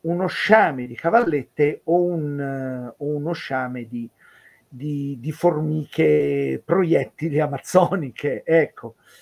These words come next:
distruggendo, uccidendo e massacrando tutto quello che si trovano davanti. Allora, il perché, cioè perché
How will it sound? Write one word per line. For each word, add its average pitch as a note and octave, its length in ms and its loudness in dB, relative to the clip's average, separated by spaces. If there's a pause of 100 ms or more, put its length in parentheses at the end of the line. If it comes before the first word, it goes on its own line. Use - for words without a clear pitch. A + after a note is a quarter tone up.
(760)
distruggendo, E3 1120 4 (180)
uccidendo D#3 920 2
e A2+ 1800 -6 (640)
massacrando C#3+ 1000 -4
tutto - 320 -6
quello C#3 300 -4
che - 120 -16
si - 180 -18
trovano A2 400 -14
davanti. G2+ 260 -20 (2000)
Allora, C3+ 380 0 (280)
il C4+ 320 2
perché, D#3+ 680 2
cioè D3+ 240 -6 (100)
perché B3 640 2